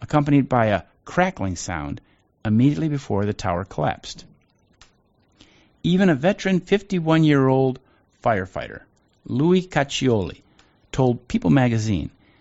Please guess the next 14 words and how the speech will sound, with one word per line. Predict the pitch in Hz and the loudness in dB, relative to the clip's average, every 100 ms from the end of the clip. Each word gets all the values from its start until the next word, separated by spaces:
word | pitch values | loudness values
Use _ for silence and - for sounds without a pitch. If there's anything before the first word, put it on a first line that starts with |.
| _ | _
that | - 110 | -6 0
he | 139 | 2
had | 123 | 2
witnessed | 135 - 147 | 0 -2 -2
explosions | - - - 120 127 127 - - | -4 -8 -2 0 2 0 -2 2
in | 151 | 2
the | 151 | 4
South | - 120 120 | 2 0 0
Tower. | - 107 78 - _ _ _ _ _ - | -4 -6 -6 -10 _ _ _ _ _ -8
Quote, | - 95 - _ _ _ - _ _ _ | -4 -4 -4 _ _ _ -20 _ _ _
"I | 120 156 | 0 2
was | 165 | 2
taking | - 147 143 | 0 0 2
firefighters | 127 131 127 113 107 101 98 | 2 4 2 2 0 0 -2